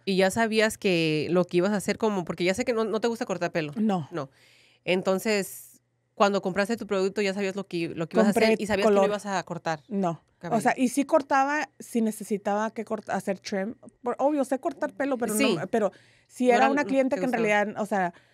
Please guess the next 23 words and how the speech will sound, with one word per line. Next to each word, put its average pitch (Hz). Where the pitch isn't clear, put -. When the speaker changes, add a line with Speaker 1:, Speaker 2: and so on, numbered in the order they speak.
Speaker 2:
es 220
que 240
en 233
realidad 196
quiero 202
el 202
corte -
de 208
pelo 190
también. 214
Speaker 1:
Ujú. 180
Speaker 2:
Ok, 190
entonces 175
era 175
el 170
corte -
de 170
pelo. -
Pero 208
mi 202
enfoque 214
era 185
tintes. 220